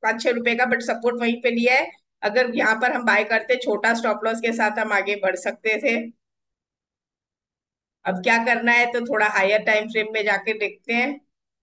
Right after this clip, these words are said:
तो ट-, higher time frame में भी अभी तक वापस इसने pull back दिया है। Monthly में आरएसआई अभी भी सेवेंटी के ऊपर है। ओके,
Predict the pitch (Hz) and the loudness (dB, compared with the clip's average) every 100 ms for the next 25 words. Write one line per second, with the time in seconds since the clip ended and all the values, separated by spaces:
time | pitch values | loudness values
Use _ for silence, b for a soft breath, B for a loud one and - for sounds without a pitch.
0 | _ _ 208 196 - 185 202 233 240 240 | _ _ -6 -4 -4 2 4 4 4 2
1 | 233 233 240 240 247 240 269 285 302 _ | 2 2 0 2 2 0 -2 -4 -6 _
2 | _ _ _ - 185 226 233 247 - _ | _ _ _ -6 -2 0 0 0 -2 _
3 | - 233 - _ _ _ _ _ - 208 | -20 -20 -20 _ _ _ _ _ -4 -2
4 | 208 262 262 - 254 233 226 233 226 233 | 0 0 0 -2 0 0 0 2 2 2
5 | 233 233 233 262 - _ _ _ _ - | 0 4 4 4 0 _ _ _ _ -4
6 | 190 208 180 254 254 254 214 208 214 226 | 0 0 0 -2 2 4 4 2 0 0
7 | 214 214 185 208 220 - 208 190 185 180 | 2 2 0 -4 -6 -4 0 0 0 -2
8 | 180 175 180 156 151 147 _ _ _ _ | -2 -2 -2 -6 -8 -12 _ _ _ _
9 | _ _ _ _ _ _ _ _ _ _ | _ _ _ _ _ _ _ _ _ _
10 | _ _ _ _ _ _ _ _ _ _ | _ _ _ _ _ _ _ _ _ _
11 | _ _ 196 185 330 | _ _ -4 2 4